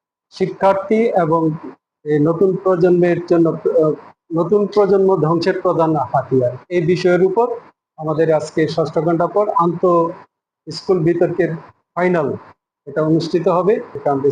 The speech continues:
স্পেশাল পুরস্কার দিব। এবং আমরা এই বিষয়ে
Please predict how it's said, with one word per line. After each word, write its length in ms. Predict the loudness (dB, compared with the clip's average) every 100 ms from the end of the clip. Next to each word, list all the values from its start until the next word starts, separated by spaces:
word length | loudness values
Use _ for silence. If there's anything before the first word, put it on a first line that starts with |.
| -2
স্পেশাল 340 | -4 -2 -4 -2
পুরস্কার 380 | -2 -2 -2 -4 -2
দিব। 120 | -4 -6 -12 _ _ _ _ -6
এবং 160 | -2 -2 -2 -10 _ _ _ _ _ -4
আমরা 220 | 0 2 2 0 -2 -10 -18 -4 0
এই 60 | 0
বিষয়ে 300 | 0 2 2